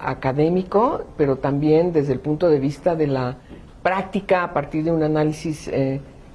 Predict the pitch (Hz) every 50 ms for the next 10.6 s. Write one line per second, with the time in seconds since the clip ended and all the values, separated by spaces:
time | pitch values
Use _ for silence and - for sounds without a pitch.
0 | - - 143 151 151 156 165 165 170 165 - - 185 151 - - 156 151 143 143
1 | 139 135 135 135 139 139 139 143 - - 139 135 135 131 131 131 139 143 - -
2 | - - - - - 139 139 165 - 156 156 156 151 185 175 - 156 151 156 147
3 | 147 139 143 143 139 - - 185 185 185 185 185 185 185 - - - - - 151
4 | 147 143 143 143 - 160 156 165 160 156 156 135 127 131 135 113 143 139 - -
5 | 147 139 - - 147 143 139 123 117 156 156 160 156 - - - - - - -
6 | - - 131 139 139 - 170 156 160 156 156 170 - - - - - - - -
7 | - - - - - - - - - 156 156 160 151 151 - 156 151 143 139 143
8 | 147 - - - - - - - 117 139 151 147 147 156 151 147 147 151 165 165
9 | - 185 175 151 147 156 151 - 175 165 170 175 165 160 156 151 147 143 - -
10 | 160 156 - - - - 160 151 151 - -